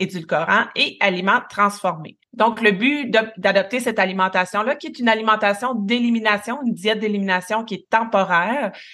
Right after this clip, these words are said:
Donc, on l'adopte pas sur le long terme. Personne mange fodmap chaque jour, tous les jours, euh, à cent pour cent.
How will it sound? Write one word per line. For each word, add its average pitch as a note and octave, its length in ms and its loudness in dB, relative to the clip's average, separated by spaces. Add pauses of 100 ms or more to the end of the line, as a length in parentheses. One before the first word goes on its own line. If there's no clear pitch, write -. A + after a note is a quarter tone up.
(180)
Donc, G3+ 280 0
on G#3 60 4
l'adopte G3 580 0
pas A#3 240 -2
sur G#3+ 200 -4
le F#3 120 4
long F#3 200 2
terme. A3 420 0
Personne A3 440 -2
mange G3+ 380 -2 (100)
fodmap G3+ 640 0
chaque F#3+ 240 -2
jour, G#3+ 160 -4
tous G#3+ 100 -6
les F#3 140 0
jours, G3+ 400 2
euh, F3+ 140 6 (100)
à F#3+ 80 2
cent G3+ 180 2
pour F#3 200 -10
cent. G#3 260 0